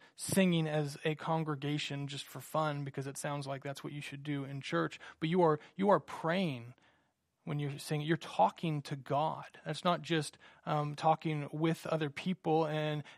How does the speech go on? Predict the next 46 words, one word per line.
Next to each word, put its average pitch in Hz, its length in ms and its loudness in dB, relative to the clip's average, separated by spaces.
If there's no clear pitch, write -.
and 156 120 0
then 147 180 -2
singing 170 500 4
and 160 180 0
thinking 165 240 0
it 160 100 -2
hits - 280 -2
the 151 300 0
ceiling 175 560 4
and 147 120 0
bounces 156 560 0
back 160 320 4
to 190 120 -2
you. 170 80 0
No, 170 180 4
you're 165 200 2
talking 156 440 0
to 143 60 -6
God. 156 300 4
You 190 120 4
talk 185 280 12
to 185 60 -2
God 165 340 8
and 165 140 2
you 160 80 0
pray 170 360 6
when, 165 320 2
when 170 200 2
you 165 100 -2
talk 180 240 8
out 185 180 8
loud 175 380 6
to 156 180 0
him. 139 240 -2
The 139 60 -6
first 180 300 0
year 185 220 6
or 185 60 4
two 196 260 0
that 180 120 4
I 180 80 8
was 180 180 4
a 170 40 -2
Christian, 143 560 -2
I - 80 6
remember, 170 500 4